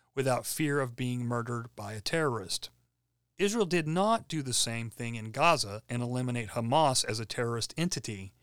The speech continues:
Instead, Israel withdrew from Gaza in two thousand five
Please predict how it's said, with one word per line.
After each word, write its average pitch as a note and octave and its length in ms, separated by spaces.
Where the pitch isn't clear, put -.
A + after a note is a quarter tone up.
Instead, F#3 540
Israel F#3 380
withdrew F#3+ 440
from C3 200
Gaza A2+ 400
in A#2+ 100
two C3 160
thousand A2+ 420
five E3 420